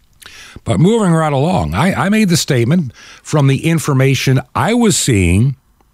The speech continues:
working early in this pandemic that all roads led to China and a virus that may have started in a bat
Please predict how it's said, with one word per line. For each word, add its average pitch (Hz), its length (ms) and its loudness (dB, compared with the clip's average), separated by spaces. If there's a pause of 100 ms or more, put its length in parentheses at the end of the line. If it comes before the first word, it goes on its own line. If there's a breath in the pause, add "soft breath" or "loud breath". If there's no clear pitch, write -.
(440 loud breath)
working 131 840 0 (720)
early 170 520 0
in 120 260 -2
this 110 180 -2
pandemic 90 640 -2 (580)
that 131 160 0
all 185 300 0
roads 185 440 0
led 147 320 0
to 156 80 0
China 165 580 -2 (1300 soft breath)
and 147 320 0
a 135 400 2 (1160)
virus 156 680 -2
that 131 220 -2 (680 soft breath)
may 135 260 0
have 196 140 0
started 180 720 -2 (480)
in 127 140 0
a 87 40 -2
bat 90 440 -4